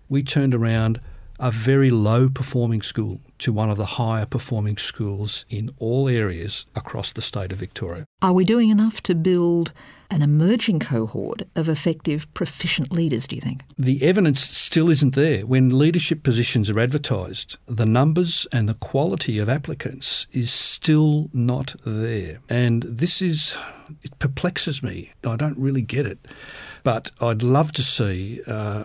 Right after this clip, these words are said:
Speaker 1: I'd love to see more of the brightest and the best put up their hands for leadership, because leaders can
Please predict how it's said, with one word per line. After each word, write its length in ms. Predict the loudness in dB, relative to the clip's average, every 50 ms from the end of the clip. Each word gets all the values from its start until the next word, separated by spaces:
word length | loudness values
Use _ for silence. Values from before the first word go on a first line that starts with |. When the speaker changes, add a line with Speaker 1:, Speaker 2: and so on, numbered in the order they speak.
| -4 -4
Speaker 1:
I'd 160 | -2 0 0
love 200 | 0 -2 -2 -2
to 80 | -4
see 320 | -4 -2 -2 -2 -2 0 0
more 440 | 0 2 2 2 2 2 2 0 -2
of 140 | -2 -2
the 60 | -4 -6
brightest 560 | -4 -4 -2 0 0 0 0 0 -2 -2 -2
and 100 | -2 -2
the 60 | 0
best 480 | -2 -4 -4 -6 -8 -8 -8 -12 -14 _ -4
put 120 | -2 0 0
up 140 | 0 -2
their 160 | -4 -4 -4 -2
hands 280 | -4 -4 -4 -6 -8
for 120 | -6 -6 -6
leadership, 540 | -4 -4 -6 -6 -8 -8 -8 -8 -10 -12 -14 -14 -14 -4 -2
because 340 | -2 0 2 2 2 4 4
leaders 500 | 4 4 4 4 6 4 4 2 0 -2
can 580 | -4 -6 0 2 4 6 6 6 4 4 0